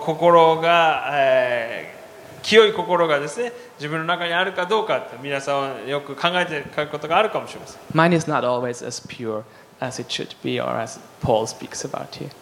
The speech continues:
Speaker 1: 本当に自分の心を自分で見るときに、あー、自分の心は、えー、汚れている、自分の心は清くないということが、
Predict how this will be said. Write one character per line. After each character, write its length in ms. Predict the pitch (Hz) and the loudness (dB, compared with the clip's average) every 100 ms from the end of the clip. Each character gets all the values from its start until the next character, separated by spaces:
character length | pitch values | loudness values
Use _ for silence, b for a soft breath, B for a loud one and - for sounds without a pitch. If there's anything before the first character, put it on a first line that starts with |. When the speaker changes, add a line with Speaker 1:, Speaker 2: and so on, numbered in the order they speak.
| - | -12
Speaker 1:
本 100 | 165 | -6
当 80 | 165 | -2
に 120 | 165 | -2
自 200 | 156 143 | -2 -2
分 160 | 151 156 | 0 2
の 140 | 156 | 4
心 340 | 156 156 170 160 | 4 6 8 8
を 60 | |
自 120 | 151 160 | 6 0
分 140 | 165 | -2
で 100 | 165 | -2
見 140 | 175 | 2
る 100 | 185 | 2
と 140 | 180 165 | 0 -4
き 140 | 165 | -2
に、 120 | 190 | 4
あ 180 | 190 165 | 4 6
ー、 80 | 165 | 4
自 120 | 151 | 0
分 180 | 156 160 | -6 -4
の 100 | 165 | -2
心 420 | 165 165 180 180 | -2 -2 2 4
は、 640 | 190 202 190 170 - - - | 6 6 6 4 0 -8 -4
え 480 | 131 131 131 127 131 | 2 4 4 4 2
ー、 80 | 143 | 0
汚 140 | 151 | 0
れ 100 | 170 | -2
て 180 | 170 175 | -2 -2
い 20 | 175 | -2
る、 100 | 170 | -4
自 160 | 147 | -6
分 100 | 156 | -8
の 120 | 165 | -6
心 280 | 160 165 185 | -6 0 2
は 60 | 185 | 2
清 200 | - 214 | 2 0
く 120 | 202 | 2
な 140 | 220 208 | 2 2
い 80 | |
と 80 | 151 | 0
い 60 | 143 | -6
う 20 | |
こ 100 | 131 | -8
と 140 | 135 | -6
が、 360 | 135 147 135 | 0 2 2